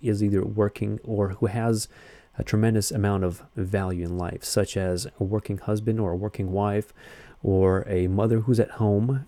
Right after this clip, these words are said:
uh, with the kids. I mean, she's got one of the biggest jobs in the world, um, or someone who has value. Kids necessarily don't need a life insurance plan, um, unless if they have some kind of a, um,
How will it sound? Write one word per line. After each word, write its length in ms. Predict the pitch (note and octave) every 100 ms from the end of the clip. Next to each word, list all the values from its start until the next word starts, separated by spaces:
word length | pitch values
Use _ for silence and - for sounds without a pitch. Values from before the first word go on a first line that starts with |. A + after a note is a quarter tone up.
| -
uh, 140 | G2+ G2+
with 140 | G#2+
the 80 | G#2+
kids. 340 | - A2 G2+ A2
I 20 |
mean, 140 | G2
she's 300 | - D#3 D#3
got 200 | B2 G#2+
one 140 | A2+ A#2+
of 60 |
the 80 | F#2+
biggest 340 | E2+ C3 C3
jobs 300 | - A#2 A2+
in 40 | A2
the 60 |
world, 460 | G2+ G2 F#2 - - - - - - - - -
um, 460 | F2 F2 F2 F2+
or 100 | -
someone 280 | D3 E3 C#3+
who 160 | B2+ C3+
has 160 | A2
value. 480 | G2 G2+ F#2+ F2 E2 C3 -
Kids 420 | - G#3 A#3 G3 - _ -
necessarily 800 | B2+ B2+ D3 C#3+ C3+ C#3 C3 B2
don't 440 | - A#2+ B2 -
need 320 | A2+ A2 A2+ -
a 100 | G2
life 260 | G#2 G2
insurance 320 | - - F#2+
plan, 400 | - F#2+ F2+ F#2+ B2+ - - - - -
um, 240 | - F2+ F2+
unless 400 | A2 A#2 A2 -
if 260 | G#2 - -
they 520 | G#2 G2+ G2 F#2+ F#2 - - - - -
have 200 | - F#2+
some 180 | - G2+
kind 220 | - F#2
of 80 | F2
a, 200 | F2+ F#2 - - - - - - -
um, 480 | E2+ E2+ E2 D#2+ E2